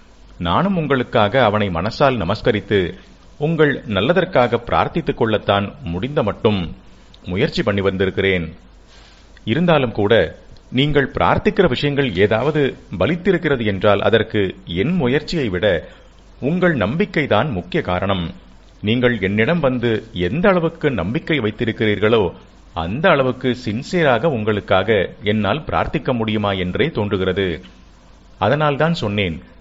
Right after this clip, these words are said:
என் ஆசீர்வாத பலன் என்று நினைப்பது கூட அதைவிட உங்களுடைய நம்பிக்கையின் பலனேதான் என்று. முடிவாக பார்த்தால் நீங்கள் பிரார்த்திக்கும் காரியம் பூர்த்தியாவதற்கு முடிவான காரணம் என் வக்காலத்து இல்லாமல் அந்த நாராயணனுக்கே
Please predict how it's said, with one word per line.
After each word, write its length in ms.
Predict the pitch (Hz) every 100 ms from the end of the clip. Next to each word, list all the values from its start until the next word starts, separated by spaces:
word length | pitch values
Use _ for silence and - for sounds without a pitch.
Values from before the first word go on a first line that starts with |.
| -
என் 240 | 92 110 131
ஆசீர்வாத 540 | 156 - 170 156 143 135
பலன் 320 | - 92 131 156
என்று 220 | 127 120
நினைப்பது 440 | 92 120 131 127 104
கூட 220 | 101 107 104 - -
அதைவிட 440 | 78 92 107 117 180
உங்களுடைய 520 | 113 110 117 107 104 92
நம்பிக்கையின் 680 | 85 131 185 180 160 143 123
பலனேதான் 600 | 92 101 110 104 113 156
என்று. 320 | 92 92 92 85 - - - - - - - - - -
முடிவாக 460 | 98 131 190 190 180
பார்த்தால் 480 | 143 123 - 120 113
நீங்கள் 360 | 107 107 107 95
பிரார்த்திக்கும் 720 | 87 110 - 170 - 127 113 - -
காரியம் 460 | 87 123 123 113 -
பூர்த்தியாவதற்கு 840 | 110 175 208 170 131 123 - 117
முடிவான 460 | 90 98 151 175 165
காரணம் 440 | - 92 98 104 85 - - - - - -
என் 200 | 127 147
வக்காலத்து 560 | 104 95 170 180 180 156 120
இல்லாமல் 480 | 110 110 107 107 95 -
அந்த 320 | 101 107 107 87
நாராயணனுக்கே 880 | 82 101 123 127 123 120 120 143